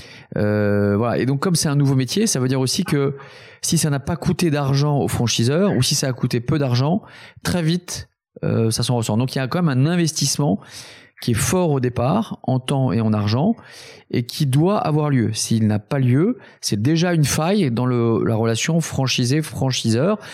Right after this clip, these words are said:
Et c'est même une question d'ailleurs que le franchisé peut poser, je réfléchis à voix haute, c'est de dire, « Mais alors combien vous avez investi en tant que franchiseur ? » Et lui poser des questions, c'est, «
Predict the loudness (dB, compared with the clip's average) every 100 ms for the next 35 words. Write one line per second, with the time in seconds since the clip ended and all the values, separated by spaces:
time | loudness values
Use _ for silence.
0 | -8 -2 0 0 0 0 -2 0 0 2
1 | 2 0 -2 -12 -10 -6 -2 -2 0 0
2 | 0 0 2 2 2 0 -2 0 2 2
3 | 0 -6 -10 -20 -20 -12 -4 0 2 2
4 | 2 0 0 0 2 2 2 0 0 -2
5 | -2 -2 -2 -2 -2 0 2 2 0 0
6 | 0 0 -4 _ _ _ _ _ _ 0
7 | 2 2 2 0 0 -2 0 0 0 0
8 | 0 -2